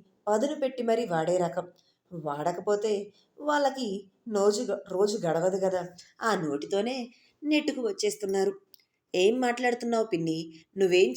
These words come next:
చెప్పినా కూడా నేను గుడ్డిగా నమ్మేస్తాను అనుకుంటున్నావా? మా అన్నయ్య గురించి నాకు బాగా తెలుసు. ఏదైనా పని చేశాడు అంటే దాని వెనక ఏదో బలమైన రీజన్ ఉండే ఉంటుంది. అలానే ఇప్పుడు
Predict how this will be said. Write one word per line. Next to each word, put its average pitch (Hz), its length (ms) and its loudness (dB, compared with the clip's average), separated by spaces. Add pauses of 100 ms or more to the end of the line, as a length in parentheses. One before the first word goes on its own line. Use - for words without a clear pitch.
చెప్పినా 247 300 -2
కూడా 233 400 0 (280)
నేను 226 200 4
గుడ్డిగా 180 460 2
నమ్మేస్తాను 220 680 0
అనుకుంటున్నావా? 190 720 -2 (400)
మా 175 300 -2
అన్నయ్య 220 360 2
గురించి 214 520 -2 (100)
నాకు 190 240 -2
బాగా 170 400 -2
తెలుసు. 185 400 -2 (360)
ఏదైనా 226 460 6
పని 220 320 0
చేశాడు 220 340 4
అంటే 208 480 -2 (300)
దాని 175 340 2
వెనక 220 260 2
ఏదో 208 380 4
బలమైన 202 520 2
రీజన్ 202 440 2 (300)
ఉండే 190 420 4
ఉంటుంది. 202 460 4 (1400)
అలానే 202 420 4 (400)
ఇప్పుడు 262 360 0